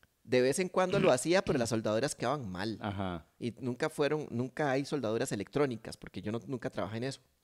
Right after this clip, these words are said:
Speaker 1: Pero hay al-, había algún hueco teórico ahí. Y yo dije, "Ma, ¿será posible que yo no se-, sepa soldar?". Y me metí
Speaker 2: <laughs> Qué
Speaker 1: a,
Speaker 2: raro.
Speaker 1: a, a, a buscar en YouTube, mae, o sea,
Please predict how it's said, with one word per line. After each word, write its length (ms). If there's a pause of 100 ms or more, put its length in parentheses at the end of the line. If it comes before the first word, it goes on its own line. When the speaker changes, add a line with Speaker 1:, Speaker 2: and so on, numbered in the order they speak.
(800)
Speaker 1:
Pero 580
hay 180
al-, 240
había 280
algún 240
hueco 420
teórico 380
ahí. 280 (400)
Y 40
yo 60
dije, 80
"Ma, 160
¿será 220
posible 320
que 80
yo 60
no 60
se-, 220
sepa 260
soldar?". 400 (320)
Y 100
me 120
metí 460
Speaker 2:
<laughs> 100
Qué 80
Speaker 1:
a, 120
Speaker 2:
raro. 340 (180)
Speaker 1:
a, 280
a, 300
a 20
buscar 680
en 160
YouTube, 420
mae, 280 (440)
o 40
sea, 260